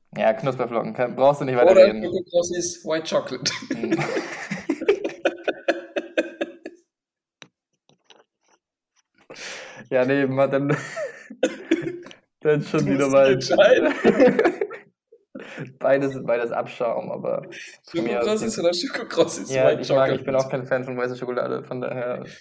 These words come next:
Speaker 1: normale Schokokrossis.
Speaker 2: Schokokrossis oder KitKat? <laughs>
Speaker 1: Äh, Schokokrossis. Ich glaub, KitKat,
Speaker 2: Schokokros-,
Speaker 1: ja.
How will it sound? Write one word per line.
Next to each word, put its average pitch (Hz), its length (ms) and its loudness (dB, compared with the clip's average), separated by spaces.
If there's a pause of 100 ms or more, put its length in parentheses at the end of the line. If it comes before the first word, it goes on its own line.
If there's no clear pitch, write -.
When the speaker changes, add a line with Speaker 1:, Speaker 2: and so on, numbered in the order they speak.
Speaker 1:
normale 127 680 -2
Schokokrossis. 127 760 -10 (1400)
Speaker 2:
Schokokrossis 196 800 -6
oder 196 160 -2
KitKat? - 880 2
<laughs> - 40 -20 (1700)
Speaker 1:
Äh, 123 460 0
Schokokrossis. 120 720 -4 (380)
Ich 131 100 -12
glaub, 143 140 -2
KitKat, 175 560 -4
Speaker 2:
Schokokros-, 185 240 -2
Speaker 1:
ja. 135 200 0